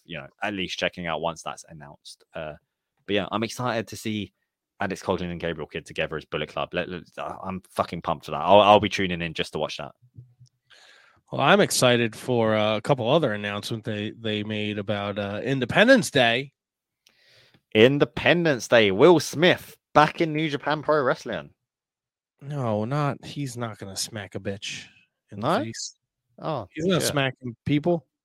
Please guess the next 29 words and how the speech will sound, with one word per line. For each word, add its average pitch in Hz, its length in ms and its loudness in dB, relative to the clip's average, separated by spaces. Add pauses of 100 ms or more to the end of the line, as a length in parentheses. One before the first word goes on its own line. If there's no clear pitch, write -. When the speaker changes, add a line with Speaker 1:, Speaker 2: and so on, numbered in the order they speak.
(120)
Speaker 1:
I 123 80 -4
thought 160 220 -4
this 160 120 -4
was 156 140 -2
a 160 40 -2
collaboration 151 600 -2
show. - 180 -12 (1700)
Speaker 2:
You 135 140 6
want, 123 200 6
I 127 120 0
mean, 120 340 -2
I 98 160 -2
haven't 120 280 2
watched 113 260 0
the 107 40 -6
movie 104 320 -4
in 85 120 -12
years. 92 640 -6 (1900)
Speaker 1:
I 76 60 -10
don't 76 180 -8
know 73 80 -10
that 71 80 -8
I've 69 100 -12
watched 71 180 -14
the 78 60 -16
movie 69 160 -14
ever. 71 220 -12 (600)
Speaker 2:
I 117 60 -2
would, 123 160 0